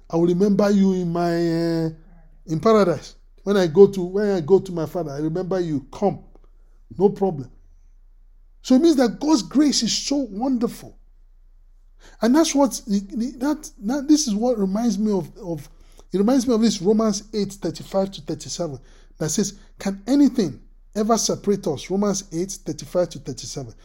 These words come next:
says, "Can anything ever separate us from Christ's love? Does it mean he no longer loves us if we have trouble or calamity or are persecuted or hungry or destitute or in ang-,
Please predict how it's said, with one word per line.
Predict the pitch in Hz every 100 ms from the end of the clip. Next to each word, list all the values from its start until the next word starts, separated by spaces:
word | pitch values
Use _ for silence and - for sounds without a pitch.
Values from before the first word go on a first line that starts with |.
| -
says, | - 190 -
"Can | 175 -
anything | 254 285 254 196 131 - - -
ever | 208 220
separate | 202 139 - 185
us | 170 -
from | 147 123
Christ's | - 165 -
love? | 151 110 - - - -
Does | - 156 240
it |
mean | 233 196 220 190
he | 151
no | 156 180
longer | 190 180 175
loves | 175 165 160 175
us | 165 - - - - -
if | 214 214 -
we | 160 143 -
have | - 151 170 - -
trouble | 156 151 180 196 - - -
or | 131
calamity | - 131 147 185 202 214 - - - -
or | 151 139
are |
persecuted | 123 131 - 180 214 220 -
or | - 135 127
hungry | 139 208 196 247 - - -
or | 135
destitute | 180 165 196 240 240 - - - -
or | 147
in | 139 139
ang-, | 165 220 220